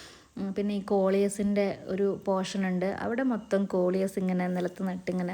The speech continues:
പടർന്ന് നിൽക്കുന്നുണ്ട്. അങ്ങനെ ഇതെല്ലാം കാണാൻ നല്ല രസമുണ്ട് കേട്ടോ. എന്നാലും നമുക്ക് കഴിഞ്ഞ വർഷം ഭയങ്കര കളർഫുള്ളായിരുന്നു, പക്ഷേ കുറച്ച് വെറൈറ്റികളെ ഉണ്ടായിരുന്നുള്ളൂ എന്ന് തോന്നുന്നു. ഈ വർഷം കുറച്ച് അധികം ഉണ്ട്, പക്ഷേ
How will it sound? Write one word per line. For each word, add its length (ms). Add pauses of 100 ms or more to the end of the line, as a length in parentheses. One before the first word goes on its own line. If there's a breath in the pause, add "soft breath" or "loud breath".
പടർന്ന് 400
നിൽക്കുന്നുണ്ട്. 580 (500 loud breath)
അങ്ങനെ 340
ഇതെല്ലാം 420
കാണാൻ 280
നല്ല 260
രസമുണ്ട് 560
കേട്ടോ. 260 (140)
എന്നാലും 400
നമുക്ക് 360 (380 loud breath)
കഴിഞ്ഞ 280
വർഷം 300 (280)
ഭയങ്കര 420
കളർഫുള്ളായിരുന്നു, 720
പക്ഷേ 260 (120)
കുറച്ച് 480 (420)
വെറൈറ്റികളെ 680
ഉണ്ടായിരുന്നുള്ളൂ 480
എന്ന് 120
തോന്നുന്നു. 220 (100)
ഈ 100
വർഷം 260
കുറച്ച് 260
അധികം 320
ഉണ്ട്, 300 (160)
പക്ഷേ 240